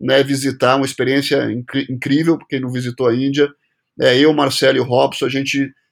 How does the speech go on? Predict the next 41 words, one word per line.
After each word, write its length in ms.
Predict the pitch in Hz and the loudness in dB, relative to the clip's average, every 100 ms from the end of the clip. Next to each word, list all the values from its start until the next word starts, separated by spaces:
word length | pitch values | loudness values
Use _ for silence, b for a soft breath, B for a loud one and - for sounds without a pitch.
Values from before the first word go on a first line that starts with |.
| _ _ | _ _
fez 220 | 131 139 | 0 0
as 140 | 135 135 | 0 -4
visitas, 560 | 127 123 139 143 127 | -4 -2 -2 -2 -4
né, 420 | 123 131 135 131 | -2 0 0 0
em, 380 | 123 123 110 120 | -2 -4 -6 -6
em 40 | 123 | -6
diversos 540 | 117 123 135 139 123 | -2 2 2 0 -6
guide 280 | 131 123 113 | 0 0 0
shops, 340 | - 135 139 | 0 0 -2
eles 160 | - 120 | -6 -8
tinham 180 | - 135 | -6 -2
na 140 | 120 | 0
época 260 | 123 - 120 | 0 -2 -10
cinquenta 400 | 123 120 139 139 | -8 -8 -6 -6
e 40 | |
seis 280 | - 123 120 | -6 -6 -4
guide 260 | 123 117 - | -4 -4 -4
shop, 320 | 117 127 135 _ b b b b - | -2 0 -2 _ b b b b 2
e 80 | |
a 80 | 139 | 2
gente, 500 | 139 143 147 151 143 _ | 4 0 2 0 -2 _
quando 420 | - 160 165 165 156 | 0 2 4 4 2
enxergou 640 | 160 185 151 123 151 185 | 0 2 2 4 4 4
o 40 | |
modelo 380 | 175 151 147 143 | 4 4 4 2
de 120 | 139 | 2
negócio, 840 | 135 123 131 156 165 151 - 117 120 _ _ _ | 0 0 4 4 4 0 -4 -8 -10 _ _ _
né, 240 | 120 127 139 | -4 0 2
uma, 220 | 139 127 | 2 0
uma, 460 | 123 127 135 131 | -2 -4 -2 -2
uma 140 | 131 135 | 2 2
operação 560 | 135 147 135 - 143 | 4 4 4 2 0
sem 200 | 139 160 | 0 0
estoque, 520 | 170 - 139 139 131 131 | -2 0 4 4 4 -2
uma 60 | |
operação 500 | - 135 131 143 139 - b b | -4 -4 -2 -4 -4 -8 b b
sem 200 | - 156 | -2 0
gestão 360 | 160 156 - 147 | 2 0 0 -2
de 100 | 147 | -2
preço, 640 | - 147 147 139 - 123 | 2 4 6 4 2 -6
sem, 400 | - 156 156 | -2 -2 -2